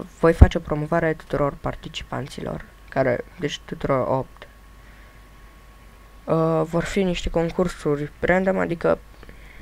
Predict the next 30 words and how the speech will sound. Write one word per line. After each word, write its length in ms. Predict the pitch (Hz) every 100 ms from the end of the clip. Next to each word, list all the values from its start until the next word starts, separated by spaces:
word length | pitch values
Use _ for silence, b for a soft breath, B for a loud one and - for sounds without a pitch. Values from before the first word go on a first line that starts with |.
| B -
pe 100 | 151
Minecraft 460 | 156 165 175 196
vor 180 | 196 185
fi, 260 | - - 175
vor 180 | 170 170
fi 160 | 185
concursurile, 840 | 170 180 175 180 - 175 170 165 - B B B B B
uh, 420 | 175 175 170 175
în 220 | - 185 180
sferturi, 540 | - 175 170 - 165 - -
de 140 | -
exemplu, 520 | 151 160 175 180 175 165
va 200 | 160 139
fi, 440 | - 165 156 - - - - -
să 200 | 175 160
zicem, 480 | 156 160 160 156 143 139 139 151
un 120 | 151
concurs 440 | 151 143 147 151
de 100 | 143
creativ, 580 | 127 - 123 - 190 170
în 120 | 143
semifinală 1120 | 147 151 143 147 151 151 151 139 139 131 123 110 - B B B
un 140 | 143
P 100 | 147
V 240 | 160 147 131
P 180 | - 208
sau 140 | 190 185
chestii 300 | 196 - 170
de 120 | 170
genul. 300 | 160 135